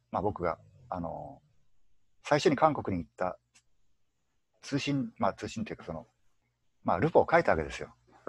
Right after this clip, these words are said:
で、それを見た北朝鮮系のある編集者が、あの、接触してきたんですね。で、とにかく、とにかくなんか書いてくれ、なんて書いてくれってことで、まあ、書いて。で、まあ、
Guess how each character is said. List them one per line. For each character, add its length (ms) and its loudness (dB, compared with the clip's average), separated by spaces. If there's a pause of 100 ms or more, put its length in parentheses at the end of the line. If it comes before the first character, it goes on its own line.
(140)
で、 60 2
そ 100 2
れ 60 10
を 40 10
見 140 6
た 340 8 (440)
北 160 0
朝 120 4
鮮 200 4
系 200 4
の 280 8 (600)
あ 100 6
る 60 0
編 180 2
集 140 0
者 140 0
が、 240 8 (840)
あ 120 0
の、 120 -4
接 140 -4
触 180 -6
し 40 -18
て 60 -20
き 40 -20
た 100 -10
ん 20 -14
で 40 -20 (340)
す 60 -18
ね。 180 -12
で、 260 -6 (460)
と 60 -10
に 100 -8
か 160 -4
く、 80 -10 (180)
と 60 -2
に 60 -4
か 40 -8
く 20 -4
な 100 -2
ん 20 -8
か 120 -10
書 60 0
い 40 -4
て 80 -14
く 60 -18
れ、 120 -18 (440)
な 80 -6
ん 20 -6
て 120 -16
書 80 -4
い 40 -4
て 80 -14
く 80 -10
れ 60 -6
っ 20 -20
て 80 -20
こ 100 -12
と 80 -10
で、 160 -4 (460)
ま 100 -2
あ、 80 -6 (100)
書 80 -4
い 80 -8
て。 200 -20 (580)
で、 400 -6 (1040)
ま 120 4
あ、 100 0